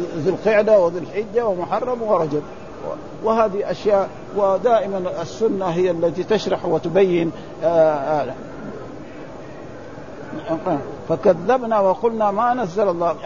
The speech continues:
حتى قالوا للأنبياء، حتى نوح عليه السلام العظيم ذا يعني، آه، يعني دعا قومه ألف سنة إلا خمسين،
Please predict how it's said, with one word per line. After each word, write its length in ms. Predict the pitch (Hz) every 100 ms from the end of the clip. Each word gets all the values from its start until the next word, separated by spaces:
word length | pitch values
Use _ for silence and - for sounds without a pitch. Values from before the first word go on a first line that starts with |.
| -
حتى 220 | 214 - 208
قالوا 200 | 226 214
للأنبياء، 580 | 190 190 175 175 185 160 - -
حتى 480 | 202 - 202 196 185 180
نوح 120 | 240 208
عليه 440 | 190 180 202 175
السلام 540 | 165 - 170 208 202 160 - - 147
العظيم 540 | 165 160 156 202 180 170
ذا 240 | 214 262 - - 170
يعني، 500 | 196 170 175 175 170 160 180 156 - -
آه، 220 | 175 185 165 156 104 - - -
يعني 380 | 170 160 165 165 165 165
دعا 240 | 208 190
قومه 500 | 185 220 208 180 180
ألف 160 | 220 185
سنة 220 | 208 196
إلا 240 | 180 170 165
خمسين، 400 | 165 156 208